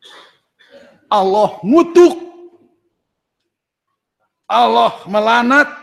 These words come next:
serta menyediakan adab yang besar baginya. Tidak ada lagi adab yang paling besar kecuali neraka untuk selama-lamanya. Adab neraka,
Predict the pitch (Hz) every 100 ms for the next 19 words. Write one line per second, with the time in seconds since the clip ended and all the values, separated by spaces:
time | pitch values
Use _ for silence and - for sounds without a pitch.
0 | _ - _ _ _ _ _ _ _ _
1 | _ _ _ _ _ _ - 240 214 -
2 | 208 - 190 190 185 180 170 - 156 143
3 | 190 190 143 220 - - - _ _ _
4 | _ _ _ _ _ _ 175 180 139 95
5 | - 370 349 - 254 233 185 185 156 147
6 | 117 - _ _ _ _ _ _ _ _
7 | _ _ _ _ _ 160 143 - 139 127
8 | 120 123 - 123 123 - 120 123 95 127
9 | 104 98 - 110 - - _ _ _ _
10 | _ _ _ _ 110 - 107 95 92 92
11 | 104 - - - - - 110 98 87 87
12 | 82 87 _ _ _ _ _ _ _ _
13 | _ _ - 110 104 104 98 92 87 -
14 | 135 208 - -